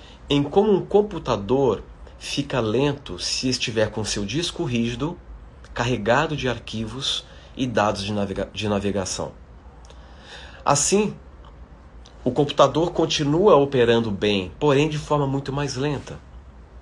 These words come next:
porque ele está com excesso de conteúdo que o torna mais lento. Desta forma, você precisa, então,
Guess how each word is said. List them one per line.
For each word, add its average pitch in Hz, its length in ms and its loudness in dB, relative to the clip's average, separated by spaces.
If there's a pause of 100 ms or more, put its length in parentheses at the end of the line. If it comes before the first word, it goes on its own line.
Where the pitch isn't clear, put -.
(240)
porque - 180 -10
ele 117 80 -2
está 117 340 -2 (320)
com 117 180 0
excesso 123 880 -2 (1000)
de 104 380 -4 (260)
conteúdo 120 800 -2 (840)
que - 120 -4
o 147 80 2
torna 104 540 0 (180)
mais 104 220 -2
lento. - 420 -10
Desta 101 280 -6
forma, 143 240 2
você 143 260 -4
precisa, 120 400 -6
então, 127 340 0